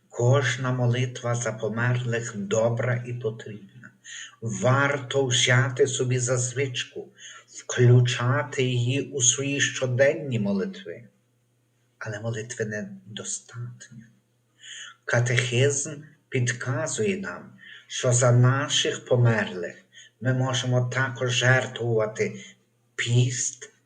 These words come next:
милостиню, різні наші моління, вервички, хресні дороги,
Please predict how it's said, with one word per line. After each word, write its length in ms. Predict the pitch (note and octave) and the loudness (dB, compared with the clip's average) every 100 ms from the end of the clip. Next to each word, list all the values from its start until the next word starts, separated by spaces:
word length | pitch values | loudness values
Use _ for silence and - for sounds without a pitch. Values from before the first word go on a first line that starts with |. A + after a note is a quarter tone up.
| _ | _
милостиню, 1300 | B2 B2 A#2+ B2 B2 C3 C#3 C#3 - - C#3+ C#3 C#3 C#3 - _ _ _ - | 2 6 8 10 8 8 2 0 -4 -4 -4 -2 -8 -12 -18 _ _ _ -4
різні 580 | A#2 B2 B2 B2 B2+ B2+ | 4 8 8 6 2 2
наші 520 | B2 B2+ - - B2 | 4 4 2 2 2
моління, 1000 | B2 G2+ A#2+ A#2+ A#2+ C#3+ C#3 G2 - - - - | 0 2 6 6 6 2 -6 -6 -6 -12 -18 -6
вервички, 920 | A2+ B2+ A#2+ A#2 G#2+ - - - G2+ - - _ | -2 0 -2 -4 -4 -6 -8 -10 -12 -14 -20 _
хресні 680 | - - A#2+ B2 - - A#2+ | -12 -2 2 2 0 -2 -2
дороги, 540 | G#2 G#2+ A#2 A#2+ - | 0 -2 -2 -2 -4